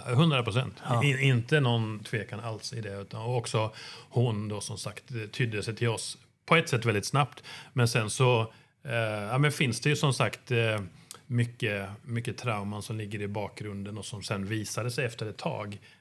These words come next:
Speaker 1: Just det här med anknytningen som är så viktig hos, hos ett litet barn. Att, eh, att det har vi, eh, fått, fått kämpa för en del, även om från <laughs> vår sida så
Speaker 2: Mm.
Speaker 1: var det så, så
Speaker 2: Hur gammal var hon?
Speaker 1: tydligt att hon var vår.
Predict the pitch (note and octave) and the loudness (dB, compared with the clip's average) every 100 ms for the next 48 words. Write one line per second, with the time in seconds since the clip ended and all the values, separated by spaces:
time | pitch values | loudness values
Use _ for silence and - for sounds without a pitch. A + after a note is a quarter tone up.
0 | _ A#2 A#2 - A#2 G#2 G#2 A2 G2 F#2 | _ -2 -2 2 2 2 2 0 0 -2
1 | - B2 A#2 - G#2+ F#2+ - G2+ - G2+ | 0 2 2 -4 -10 -8 -4 -2 -2 -4
2 | A2 - - A#2 G#2 G#2 - - G#2 G#2 | -4 -10 -8 -6 -4 -8 -12 -10 -8 -6
3 | G#2 G2 G2+ G2 - - - - - A2 | -8 -6 -6 -8 -10 -20 -20 -20 -10 -10
4 | - - A2 G2+ G2 G2+ G2+ G#2+ - - | -10 -6 -4 -2 -4 -4 -6 -8 -10 -10
5 | A2 A2+ B2 A#2 G#2+ G2+ A2 - _ A#2 | -4 -2 0 -2 -4 -6 -8 -12 _ -8
6 | G2+ G2 F#2+ G2 A#2 - A#2 - A#2 G#2 | -6 -8 -10 -8 -8 -4 -4 0 -2 0
7 | C3+ - G#2 G#2+ A#2+ A2 A2 G#2+ G#2 - | 0 0 -4 -2 -2 0 0 0 -2 0
8 | A2+ G2+ G#2 - C3+ - A#2+ G2+ - A2 | 0 0 -4 -4 -4 -2 -2 -2 -6 -6
9 | G2+ - C#3 B2+ A#2 G#2 G2+ G2+ - G2+ | -6 -2 2 2 2 -4 -6 -6 -6 -8
10 | - - G#2 G2+ A#2 F3+ D#3+ F3 D#3 B2 | -10 -10 -8 -6 -2 2 2 4 4 2
11 | A2+ - A2+ - - - G2+ G2 G2 G#2 | 0 -4 -10 -12 -18 -14 -12 -12 -12 -12